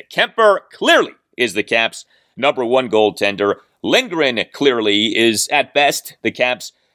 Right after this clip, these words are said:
number two goaltender. And who knows? I mean, maybe he gets surpassed by someone else, although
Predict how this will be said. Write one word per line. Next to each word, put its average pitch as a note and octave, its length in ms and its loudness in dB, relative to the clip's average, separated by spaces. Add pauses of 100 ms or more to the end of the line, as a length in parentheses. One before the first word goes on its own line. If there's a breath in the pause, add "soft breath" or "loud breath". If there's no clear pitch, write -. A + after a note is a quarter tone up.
number D3 240 0
two A#3+ 240 -6
goaltender. A#2+ 800 2
And E3+ 80 -2
who F#3+ 100 0
knows? - 320 -2
I - 60 -14
mean, G#2 160 -6
maybe C3+ 240 -2
he C3 100 0
gets B2 240 -2
surpassed A2+ 520 -4 (280)
by A2+ 200 4
someone A#2 400 0
else, A#2+ 360 2
although G#2+ 400 2